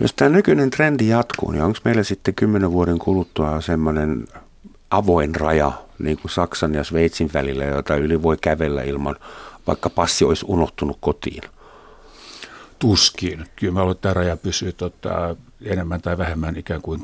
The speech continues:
Speaker 2: tällaisena rajana. Siinä on niin monia suuria eroavaisuuksia, mitkä johtuu nimenomaan itse asiassa tästä nämä niin kuin monivuotis-, vuosisataisia eroavaisuuksia johtuu juuri tästä käyttöjärjestelmäerosta. Et esimerkiksi kun Suomi liitettiin Venäjään,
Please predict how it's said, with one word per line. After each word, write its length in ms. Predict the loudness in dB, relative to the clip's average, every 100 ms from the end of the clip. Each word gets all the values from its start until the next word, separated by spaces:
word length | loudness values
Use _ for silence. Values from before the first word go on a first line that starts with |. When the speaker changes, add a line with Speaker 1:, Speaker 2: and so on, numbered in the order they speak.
| -8
Speaker 2:
tällaisena 380 | -6 -4 -4 -6
rajana. 340 | -4 -6 -6
Siinä 180 | -6 -4
on 60 | -4
niin 200 | -4 -6 -4
monia 360 | -4 -2 -4 -6 -12 -18 -14 -2
suuria 420 | 4 6 6 4
eroavaisuuksia, 800 | 4 4 2 0 0 -2 -2 -2
mitkä 220 | 0 0
johtuu 320 | 0 0 0
nimenomaan 360 | 0 2 2 0 _ -20 -20 -10 -4
itse 220 | 0 0
asiassa 220 | 0 0
tästä 300 | -2 -2 -2
nämä 140 | 0 0
niin 100 | 0
kuin 80 | 0
monivuotis-, 840 | 2 2 0 -2 -6 -8 -6 -6 -10 -2
vuosisataisia 800 | 0 2 0 0 0 0 0 0
eroavaisuuksia 1080 | 0 0 0 -2 -4 -6 -6 -4 -4 -4 -8 -16 -6
johtuu 260 | -6 -2 2
juuri 160 | 2
tästä 220 | 2 -2 -2
käyttöjärjestelmäerosta. 1500 | 2 0 0 -2 -2 -2 -2 -4 -2 0 0 -2 -4 -8 -16 -16 -20 -16 -8
Et 120 | -4
esimerkiksi 340 | 0 0 0 2
kun 360 | 4 6 4 -2 -12 -6
Suomi 440 | 0 2 4 2 2
liitettiin 600 | 0 0 -2 -2 0 -2 -2
Venäjään, 540 | -2 0 -2 -2 -4